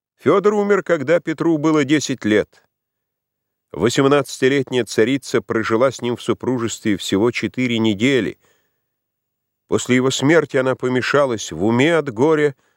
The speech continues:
и тридцать три года прожила в заключении. Никуда не выходила из своих покоев, никого не узнавала. При чужеземных дворах считали ее давно умершую. Петербург,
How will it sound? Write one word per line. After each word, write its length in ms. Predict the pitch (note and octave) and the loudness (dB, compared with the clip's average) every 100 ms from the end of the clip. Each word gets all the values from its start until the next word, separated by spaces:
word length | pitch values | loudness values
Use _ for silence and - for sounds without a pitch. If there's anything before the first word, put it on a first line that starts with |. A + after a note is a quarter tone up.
| _ _ _ | _ _ _
и 100 | F#2+ | -14
тридцать 640 | G2 - D3+ G#3 - E3+ - | -4 0 0 -2 -6 -8 -6
три 180 | D#3+ D3 | -6 -2
года 280 | C#3 D#3 | -2 0
прожила 520 | D3 - A2+ G#2 G2+ A2 | -2 -4 -2 0 0 -2
в 60 | |
заключении. 840 | G2+ G2+ F2+ F2+ - D#2+ C2+ A1 - _ _ _ _ _ _ _ _ _ _ _ _ - | -4 -6 -6 -6 -2 -2 -2 -8 -14 _ _ _ _ _ _ _ _ _ _ _ _ -2
Никуда 440 | G2+ C#3+ F3+ A3+ | 2 4 6 4
не 140 | G#3 F3 | 4 0
выходила 540 | C3+ - A2+ C3 A2 | 0 0 2 0 0
из 160 | G#2+ - | -2 -4
своих 480 | - F2 F#2+ - | -2 0 0 -4
покоев, 760 | - D#2+ - E3 E3+ D#3 - - | -8 -8 0 0 0 -4 -8 -8
никого 460 | E2+ G2 B2+ D3 E3+ | -6 0 0 0 -2
не 100 | A2 | -4
узнавала. 840 | D2+ C2+ B1+ G#2+ C#3 E3 D3 C#3 _ _ _ _ _ _ _ _ _ - | -6 -8 0 2 4 2 -2 -8 _ _ _ _ _ _ _ _ _ -2
При 200 | A#2+ B2+ | -2 0
чужеземных 720 | D3 A2+ B2 C3+ G3 E3+ D3+ | -2 0 2 2 2 0 -2
дворах 380 | C3+ D3+ D3+ - | 2 2 2 -2
считали 480 | - A#2 E3 E3+ | -4 -2 -2 -2
ее 300 | C#3 A#2+ B2 | -2 0 0
давно 440 | B2 G2+ F#2+ A#2 A#2+ | 2 0 0 -2 0
умершую. 680 | G#2+ A2+ - - - D#2+ _ _ _ _ _ _ _ _ _ _ _ _ _ _ | 0 0 -2 -10 -14 -18 _ _ _ _ _ _ _ _ _ _ _ _ _ _
Петербург, 580 | A#2+ C#3 C3 B2 F3 D#3+ | -2 0 2 2 0 -2